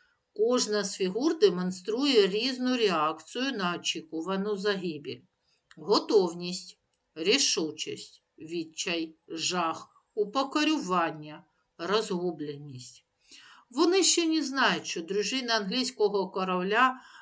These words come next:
вимолить у чоловіка для них помилування і тому готуються до смерті.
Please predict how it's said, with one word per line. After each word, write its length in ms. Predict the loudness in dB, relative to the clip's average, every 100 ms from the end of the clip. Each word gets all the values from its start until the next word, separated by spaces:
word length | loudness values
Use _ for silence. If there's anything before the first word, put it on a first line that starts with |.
| -8
вимолить 760 | -4 2 4 4 2 0 -2
у 60 | -6
чоловіка 680 | -6 -4 -4 -2 -4 0 -2
для 240 | 0 -4
них 300 | -2 -6 -6 -10
помилування 1160 | -8 -6 -6 -4 -4 -4 -6 -8 -10 -12 -16 -20 _ -6
і 140 | -6
тому 520 | -4 -8 -6 -6 -6
готуються 840 | -2 -2 -2 -6 -6 -10 -16 -18 -18 _
до 260 | -6 -2 -2
смерті. 680 | -4 -12 -14 -16 -20 -20